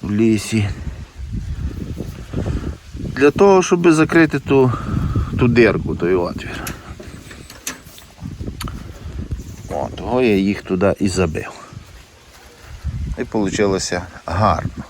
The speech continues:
А як це би був виточений такий з фаскою отвір, і вона гарно туди, от без цих сколів всяких, вона туди сіла,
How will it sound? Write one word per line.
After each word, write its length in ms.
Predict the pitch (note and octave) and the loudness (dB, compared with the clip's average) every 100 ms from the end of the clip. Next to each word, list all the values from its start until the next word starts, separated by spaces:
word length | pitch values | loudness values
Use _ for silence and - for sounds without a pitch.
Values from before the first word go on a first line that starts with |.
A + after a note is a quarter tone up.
| - - | -14 0
А 140 | A2+ | 4
як 160 | A#2 G#2 | 6 4
це 180 | - A2 | 4 4
би 140 | G#2 | 4
був 260 | G2 G#2+ G#2 | 4 6 8
виточений 580 | G#2 F#2+ F2 F#2+ F2+ | 6 4 -2 0 0
такий 340 | D#2+ E2 - F#2 | 0 -4 -2 -2
з 40 | |
фаскою 640 | - G2 - - - D#2+ D#2+ | 0 -2 -2 -4 -4 -2 2
отвір, 500 | - E2 - G2+ F#2 | 2 2 4 4 4
і 140 | D2 | 4
вона 240 | F#2 F#2 F#2 | 2 2 4
гарно 460 | G2 F#2+ F2 F2 D#2 | 4 4 2 -2 0
туди, 200 | F2+ F2+ | 0 0
от 180 | F2+ | 0
без 260 | F2 E2+ - | 0 0 0
цих 300 | - G2 F2+ | 0 -2 0
сколів 540 | - - D3 C#3 G#2+ | -6 4 6 8 6
всяких, 540 | G2+ - G#2 F#2+ F2+ - | 4 2 2 2 -4 -4
вона 200 | F2+ F2+ | -2 -2
туди 280 | F2+ F2 - | -2 -4 -4
сіла, 340 | - E2 E2 | -4 -4 -4